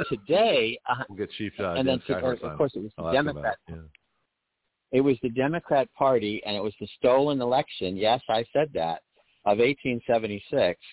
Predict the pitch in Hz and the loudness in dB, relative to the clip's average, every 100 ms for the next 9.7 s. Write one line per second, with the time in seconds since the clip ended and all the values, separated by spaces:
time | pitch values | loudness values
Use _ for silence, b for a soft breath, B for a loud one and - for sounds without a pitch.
0 | - 101 101 104 87 101 85 101 - 101 | -2 0 0 -2 -2 -4 -4 -8 -2 -2
1 | 90 87 - 131 104 78 95 _ _ _ | -2 -6 0 0 0 -4 -6 _ _ _
2 | _ _ - 113 120 117 104 101 - 104 | _ _ -2 0 2 4 4 2 -2 -2
3 | 101 117 92 107 101 101 95 - 98 101 | -2 -4 -2 -2 0 0 -2 -2 -6 -6
4 | 95 92 92 107 - - 117 104 - 101 | -4 -4 -2 -2 -4 -6 -6 -6 -2 -2
5 | 120 - 113 - 107 98 98 92 - - | -2 -2 -4 0 4 4 4 0 -6 -18
6 | _ _ _ _ 98 87 98 107 120 - | _ _ _ _ -6 2 4 4 0 -6
7 | 78 80 101 _ _ _ _ _ 98 101 | -6 -6 -10 _ _ _ _ _ 0 2
8 | 101 101 95 - 131 131 - 117 104 95 | 2 2 0 2 0 0 -2 0 0 -2
9 | 85 87 95 - - 73 76 | -4 -2 -2 -2 -8 -10 -12